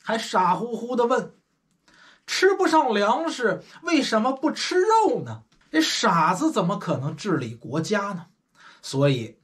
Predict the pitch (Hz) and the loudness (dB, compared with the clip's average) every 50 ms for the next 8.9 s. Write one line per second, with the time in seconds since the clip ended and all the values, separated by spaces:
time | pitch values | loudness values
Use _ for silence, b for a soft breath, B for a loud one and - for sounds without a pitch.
0 | _ _ 113 113 - - - - 139 143 160 165 160 160 165 165 139 - - - | _ _ -12 -12 -10 -12 -8 0 2 4 4 4 4 2 0 0 -2 -4 -2 -2
1 | 190 185 - - - - - 127 123 147 170 170 - - _ _ _ _ _ _ | -2 -2 -2 -4 -6 -8 -8 -4 -4 -2 -4 -4 -8 -14 _ _ _ _ _ _
2 | _ 139 135 131 113 113 117 104 92 90 92 92 - - 127 127 143 170 170 - | _ -6 -4 -4 -2 -4 -4 -6 -6 -8 -10 -14 -10 -4 -2 0 0 0 0 0
3 | - - - B B B B B B - 147 151 143 120 123 127 139 170 220 226 | 0 0 -2 B B B B B B -4 0 0 0 2 0 0 -2 -2 -2 -4
4 | - - 320 330 339 339 277 160 139 - 113 - - - - - - _ _ _ | -2 -2 -2 -2 0 -4 -6 -6 -6 -8 -10 -12 -14 -20 -20 -20 -20 _ _ _
5 | _ _ _ _ - 285 269 - - - 330 349 330 302 277 269 262 220 285 294 | _ _ _ _ -6 -4 -4 -2 -4 -4 -2 0 2 2 4 2 2 2 2 4
6 | 294 294 294 - - - - 226 294 302 - 302 302 294 294 277 262 233 220 220 | 4 2 0 -4 -8 -8 -4 -6 -6 -2 0 2 2 4 4 2 2 4 2 2
7 | 240 262 254 - _ _ _ _ 302 294 294 294 285 262 240 247 254 254 220 254 | 2 0 -6 -12 _ _ _ _ 0 2 2 2 2 2 0 0 -2 -6 -4 -4
8 | 247 196 - 226 247 247 247 233 226 220 226 240 240 226 214 202 - - | -4 -4 -4 -8 -4 0 0 2 2 2 0 0 2 2 4 4 4 2